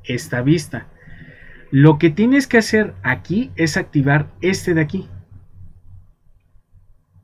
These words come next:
Es el Toggle Device Toolbar,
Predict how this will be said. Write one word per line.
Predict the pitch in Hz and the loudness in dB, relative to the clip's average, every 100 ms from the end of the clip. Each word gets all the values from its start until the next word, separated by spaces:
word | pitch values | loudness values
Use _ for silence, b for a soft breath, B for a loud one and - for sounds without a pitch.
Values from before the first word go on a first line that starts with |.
| _ _ _ _ _ _ - | _ _ _ _ _ _ -12
Es | 127 135 139 143 147 | -6 -2 0 2 2
el | 147 127 - | 0 0 -2
Toggle | 151 147 165 151 | 0 4 4 4
Device | 120 120 127 135 135 - - | 0 0 0 0 0 -8 0
Toolbar, | 143 135 143 190 | 2 2 2 -2